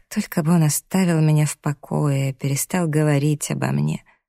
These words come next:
Я не желала слышать этих эпитетов, этих характеристик. Я оставляла на его совести тихоню Люси Сноу и скромную тень.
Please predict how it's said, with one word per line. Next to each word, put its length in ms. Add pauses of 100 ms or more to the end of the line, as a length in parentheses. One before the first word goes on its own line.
(520)
Я 140
не 120
желала 440
слышать 440
этих 280
эпитетов, 720
этих 220
характеристик. 960 (640)
Я 140
оставляла 560
на 180
его 160
совести 720
тихоню 560
Люси 280
Сноу 560
и 80
скромную 800
тень. 400